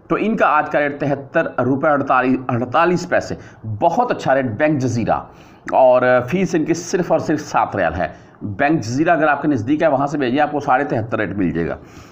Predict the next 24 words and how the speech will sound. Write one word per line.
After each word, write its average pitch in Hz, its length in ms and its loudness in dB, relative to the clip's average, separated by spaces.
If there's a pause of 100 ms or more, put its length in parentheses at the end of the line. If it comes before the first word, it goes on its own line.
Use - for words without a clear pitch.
(140)
आगे 165 300 2
क्विक 170 340 -2
पे 185 80 -2
की 160 120 -4
बात 151 240 0
करें, 151 200 0
तो 135 60 -6
क्विक 151 200 -4
पे 170 140 -8
का - 100 -2
आज 131 280 0
का 160 100 0
रेट 143 180 0
तिहत्तर 139 560 -2
रुपये 127 240 0
अट्ठाईस 117 540 -2
पैसे। 135 460 -4 (460)
अगर 131 200 2
आप 127 300 2
टेली 139 420 0
मनी 143 340 0
यानी 120 140 0
कि 139 380 -2
एएनबी 143 640 2